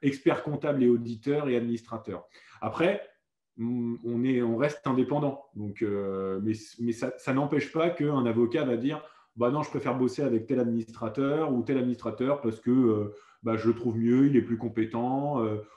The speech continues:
ou vu le dossier, il sera peut-être moins violent, euh, en fonction de la personnalité du dirigeant aussi. » Euh, euh, voilà. Donc,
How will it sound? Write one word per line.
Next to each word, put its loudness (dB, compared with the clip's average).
ou 2
vu 0
le 0
dossier, 6
il 0
sera -6
peut-être -6
moins -2
violent, 2
euh, 4
en 2
fonction -6
de 0
la 2
personnalité -2
du -2
dirigeant 2
aussi. » -2
Euh, 0
euh, -4
voilà. 0
Donc, -4